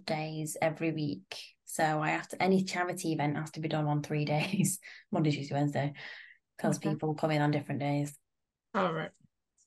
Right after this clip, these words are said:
Speaker 2: So will your cakes last that long? Will they be all
Speaker 1: Yeah,
Speaker 2: right, or have you
Speaker 1: um,
Speaker 2: got to make more?
Speaker 1: normally,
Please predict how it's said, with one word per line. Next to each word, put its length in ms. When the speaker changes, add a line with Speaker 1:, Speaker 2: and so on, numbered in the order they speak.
Speaker 2:
So 140
will 160
your 120
cakes 320
last 200
that 180
long? 360
Will 180
they 100
be 40
all 100
Speaker 1:
Yeah, 60
Speaker 2:
right, 240
or 160
have 60
you 60
Speaker 1:
um, 60
Speaker 2:
got 100
to 40
make 160
more? 120
Speaker 1:
normally, 360